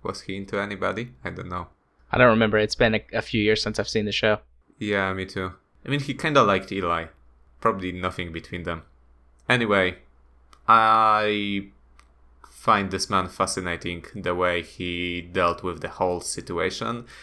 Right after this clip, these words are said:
Speaker 1: and I'm really sad that I will never see him again because the series was cancelled. And then killing Teal'c. I mean, I don't have anything against him, he just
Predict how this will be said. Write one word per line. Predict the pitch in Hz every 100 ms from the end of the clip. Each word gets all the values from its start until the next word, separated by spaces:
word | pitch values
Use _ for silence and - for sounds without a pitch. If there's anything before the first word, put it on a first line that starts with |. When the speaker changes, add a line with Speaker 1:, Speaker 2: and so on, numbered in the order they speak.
| - - -
Speaker 1:
and | 139 175
I'm | 180
really | 185 180 185
sad | - 170 165
that | 160 160
I | 151 147 -
will | 139 131 131
never | 127 120 101
see | 101 - 101
him | 95 98 92
again | 87 87 90 90
because | 87 113 104 98 98
the | 98
series | - - 82 -
was | -
cancelled. | - 104 95 - - - - _ _ - - _ _ _ -
And | 120 127 123 120 113
then | 113 113 110 110 104 - - _ - _ _ _ _
killing | - 110 104 101
Teal'c. | - - 120 120 123 - - - _ - _ - _ -
I | 131
mean, | 160 -
I | 127
don't | 139 147
have | 135 123
anything | 113 110 98 - -
against | - 104 98 -
him, | 92
he | 95
just | 95 92 -